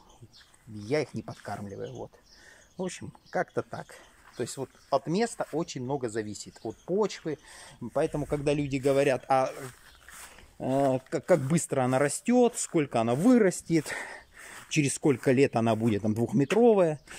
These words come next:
э, это все индивидуально. Для каждого, э, места, для каждого региона, для каждого садовода, скажем так, все индивидуально. Вот такая же магнолия, только вот, э,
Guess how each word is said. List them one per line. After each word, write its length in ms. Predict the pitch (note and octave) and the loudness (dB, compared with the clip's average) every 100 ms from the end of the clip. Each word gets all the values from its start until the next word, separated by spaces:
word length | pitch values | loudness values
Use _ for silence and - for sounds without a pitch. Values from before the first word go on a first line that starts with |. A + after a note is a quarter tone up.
| - - | -18 -12
э, 80 | - | -8
это 180 | G#2 C3 | -6 -6
все 200 | - A#3+ | -2 0
индивидуально. 680 | A3 C#3+ B2+ A#2 A2+ G2 G2+ | 2 2 2 2 4 4 0
Для 160 | G#2 C3 | 2 2
каждого, 540 | D#3 C3 A#2+ G#2+ G#2+ - - - - - B2+ | 2 0 0 -2 -2 -4 -16 -16 -16 -14 -10
э, 500 | A2+ A2 G#2+ G#2+ A2 - - - - | -6 -4 -2 -2 -6 -10 -18 -20 -6
места, 420 | D#3 G#3+ G#3+ - | 2 2 2 0
для 160 | C#3 B2 | 0 0
каждого 380 | - C3 A#2 A2 | 2 0 2 0
региона, 760 | A2+ A#2 F3+ G#3 F#3 D#3+ C#3+ C3 - _ A#2+ A2+ - | 0 2 4 4 4 2 -2 -6 -18 _ -20 -16 -4
для 140 | A2+ | -2
каждого 360 | A2+ D3+ B2 A2 | 2 2 2 -2
садовода, 720 | - D#3+ C#3+ C#3+ G3+ G3+ D#3+ | -2 0 4 4 6 6 6
скажем 400 | - - B2 C3 | 2 0 0 0
так, 300 | - B2+ A#2+ - - - - - | 0 -2 -2 -10 -20 -20 -20 -10
все 160 | - | -2
индивидуально. 640 | F3+ A#2 G#2 G#2 G#2 F#2+ G2+ | -2 0 -2 0 0 0 -2
Вот 260 | E3+ C#3+ - - - | -2 -2 -6 -12 -6
такая 300 | C3 C3 G#2+ | 0 0 0
же 100 | A2 | 0
магнолия, 520 | C3+ F#3 F#3 C#3 - - | -2 -2 0 0 -4 -4
только 280 | D#3+ - A2 | -4 -2 -2
вот, 160 | C3+ - - - - _ _ - - - - - - - - | -2 -4 -16 -20 -20 _ _ -20 -20 -16 -12 -12 -12 -14 -12
э, 320 | - E2 B2 | -10 -8 -8